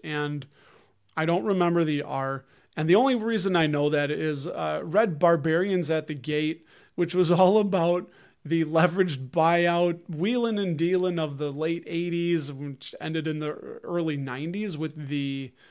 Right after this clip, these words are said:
right, with the buyout of R J R Nabisco,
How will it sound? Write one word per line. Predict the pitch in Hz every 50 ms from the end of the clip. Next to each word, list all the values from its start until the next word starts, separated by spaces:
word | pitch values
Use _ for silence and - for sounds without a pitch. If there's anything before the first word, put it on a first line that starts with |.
| _ _ _ _ _ _
right, | - 147 147 165 180 -
with | - 170 165 135 127 131 127
the | 151 156 151 147 139 120 117 - _ _ _
buyout | - 147 147 196 247 262 277 285 294 311 302 - - - - _ _
of | - 160 156 160 160 156 156 151 143 135 135 - - - _ _ _ _ _
R | - 165 170 175
J | 165 165 170 165 160
R | 156 156 156
Nabisco, | 165 151 139 117 123 151 160 165 - - - 180 175 180 180 175